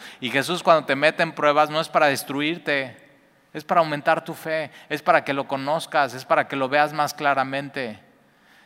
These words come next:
Y entonces les dice, "¿Por, por qué temes?". Ahora, po-, eh, ¿te acuerdas lo que te dije que subrayaras? Jesús les dice,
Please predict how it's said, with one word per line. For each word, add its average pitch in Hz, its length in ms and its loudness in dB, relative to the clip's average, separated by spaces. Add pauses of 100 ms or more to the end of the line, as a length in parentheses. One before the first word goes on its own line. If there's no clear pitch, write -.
(140)
Y 135 60 -2
entonces 160 420 -2
les 139 160 -4
dice, 139 380 -4
"¿Por, - 340 -8
por - 300 -12
qué 165 100 -4
temes?". 151 720 -6 (920)
Ahora, 147 300 6
po-, - 320 -14 (840)
eh, - 160 -20 (1200)
¿te 139 80 -2
acuerdas 165 320 4
lo 147 100 -4
que 127 100 -6
te 123 120 -2
dije 143 260 -6
que 123 120 -4
subrayaras? 120 720 -2
Jesús 151 480 -6
les 156 200 -4
dice, 135 280 -6